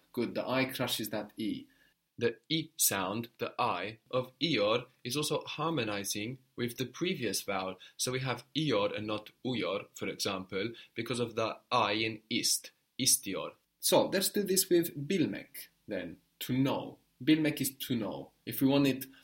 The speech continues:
not to be to know anymore, we break off the mek. What are we left with?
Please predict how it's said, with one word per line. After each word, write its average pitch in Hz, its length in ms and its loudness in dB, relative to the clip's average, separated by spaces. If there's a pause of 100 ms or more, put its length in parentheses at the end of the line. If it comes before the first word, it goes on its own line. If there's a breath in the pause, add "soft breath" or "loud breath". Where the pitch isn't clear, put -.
not 127 220 -2
to 104 60 -10
be 101 260 -4
to 214 240 0
know 101 200 0
anymore, 123 500 0 (140)
we 139 100 0
break 120 340 0
off - 140 -8
the 101 80 -8
mek. - 600 -4 (320)
What 110 180 -4
are 107 40 -4
we 110 100 2
left 135 260 -2
with? 170 300 -2